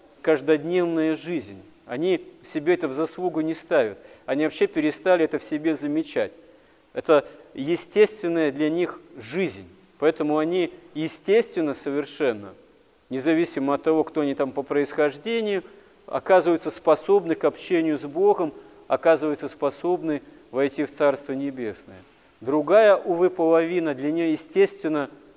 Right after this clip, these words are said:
быть равнодушными, естественно вообще не творить добра, совершенно естественно не заботиться о ближнем, естественно ничем не жертвовать, а, видимо, только все под себя и для себя,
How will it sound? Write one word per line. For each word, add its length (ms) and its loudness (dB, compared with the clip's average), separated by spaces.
быть 300 0
равнодушными, 880 -4
естественно 760 2
вообще 280 -2
не 140 0
творить 440 0
добра, 500 2
совершенно 500 -2
естественно 920 -2
не 180 0
заботиться 800 2
о 60 4
ближнем, 580 -10
естественно 640 -2
ничем 520 -2
не 80 -2
жертвовать, 600 0
а, 100 -2
видимо, 360 0
только 340 -4
все 340 -2
под 160 -2
себя 420 2
и 180 -6
для 220 -4
себя, 540 0